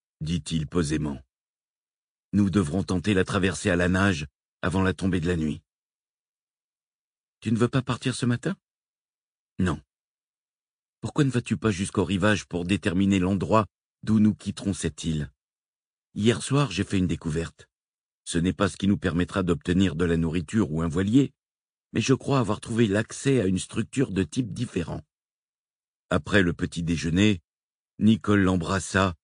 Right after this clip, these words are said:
et remonta à la surface. Il ne lui fallut guère de temps pour effectuer une reconnaissance de la berge. La perspective de devoir traverser cette mer à la nage l'oppressait. «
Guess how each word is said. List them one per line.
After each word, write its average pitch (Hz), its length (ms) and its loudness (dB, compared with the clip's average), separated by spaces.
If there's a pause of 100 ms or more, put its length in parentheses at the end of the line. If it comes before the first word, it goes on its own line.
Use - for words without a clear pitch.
(240)
et 95 160 4
remonta 98 500 2
à 95 40 4
la 90 120 2
surface. - 640 -8 (880)
Il 98 200 2
ne 104 100 6
lui 104 220 4
fallut 95 320 0
guère 90 220 -2
de 90 140 0
temps 95 260 0
pour 85 220 -4
effectuer 92 480 0
une 85 140 2
reconnaissance 85 800 -2
de 87 100 0
la 82 120 2
berge. 76 480 -6 (1040)
La 85 140 2
perspective 92 720 -2
de 90 100 -2
devoir 82 320 0
traverser 85 480 -2
cette 80 300 -6
mer 92 260 2
à 82 40 -4
la 82 140 -4
nage 85 420 -2 (420)
l'oppressait. « - 720 -2